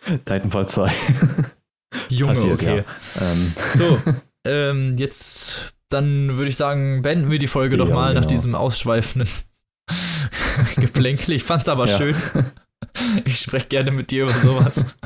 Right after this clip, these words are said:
Speaker 2: Wir sind uns ja auch immer ein bisschen einig. Und ja, ich hoffe, euch hat's nicht gestört, sonst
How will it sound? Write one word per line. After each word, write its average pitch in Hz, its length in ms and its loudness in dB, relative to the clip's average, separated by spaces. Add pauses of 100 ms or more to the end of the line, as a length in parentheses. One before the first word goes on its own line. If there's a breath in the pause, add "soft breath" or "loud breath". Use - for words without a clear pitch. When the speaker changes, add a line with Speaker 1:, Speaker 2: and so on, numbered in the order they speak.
(1160 loud breath)
Speaker 2:
Wir 107 100 -4
sind 127 180 0
uns 120 160 -2
ja 110 120 0
auch 110 120 0
immer 113 180 0
ein 110 80 0
bisschen 110 280 -2
einig. 120 460 -2 (140)
Und 113 300 0
ja, 127 380 -2 (300)
ich 127 140 -2
hoffe, 190 180 0
euch 165 180 2
hat's 147 160 -4
nicht 156 140 -2
gestört, 131 520 -2 (260)
sonst - 600 -4